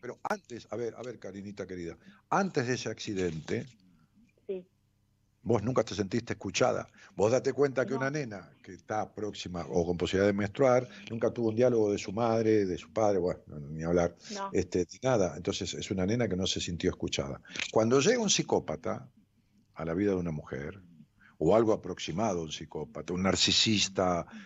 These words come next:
Speaker 1: patológico, eh, un, un, bueno, qué sé yo. Este, lo primero que da es la atención, toda la atención que esa mujer no tuvo nunca.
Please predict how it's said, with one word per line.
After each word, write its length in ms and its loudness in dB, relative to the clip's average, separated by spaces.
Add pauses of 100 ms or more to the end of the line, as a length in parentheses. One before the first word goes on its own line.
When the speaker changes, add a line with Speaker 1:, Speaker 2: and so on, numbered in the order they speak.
(140)
Speaker 1:
patológico, 1300 -2 (340)
eh, 260 0
un, 400 -2
un, 220 -2 (100)
bueno, 220 4 (100)
qué 140 0
sé 160 4
yo. 160 -2 (460)
Este, 560 4 (200)
lo 140 -2
primero 340 0
que 100 2
da 300 0 (640)
es 160 -4
la 220 0
atención, 760 -4 (580)
toda 200 4
la 100 2
atención 460 -4
que 80 -2
esa 140 -4
mujer 260 -2
no 140 -2
tuvo 200 0
nunca. 300 -4